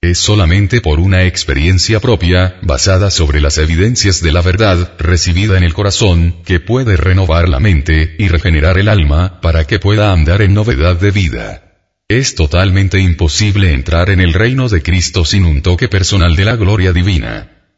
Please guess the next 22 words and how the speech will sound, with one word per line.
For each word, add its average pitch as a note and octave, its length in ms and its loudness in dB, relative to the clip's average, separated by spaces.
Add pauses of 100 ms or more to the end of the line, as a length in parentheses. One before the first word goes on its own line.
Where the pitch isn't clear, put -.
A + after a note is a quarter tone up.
(180)
Jesús - 460 -2
dijo, C2 760 -8
"De D#2+ 140 0
cierto, F2+ 680 -2
de D#2+ 220 2
cierto F#2 440 0
te A2 140 0
digo, F#2+ 560 -2
que F2+ 160 0
el D2+ 100 0
que F#2 140 0
no F#2+ 160 2
naciere G#2 460 0
otra E2+ 280 0
vez, E2 540 0
no A2+ 220 0
puede G#2 340 0
ver F2 220 0
el A#2 100 0
reino B2 340 0
de F#2+ 120 0
Dios". C#2+ 640 -2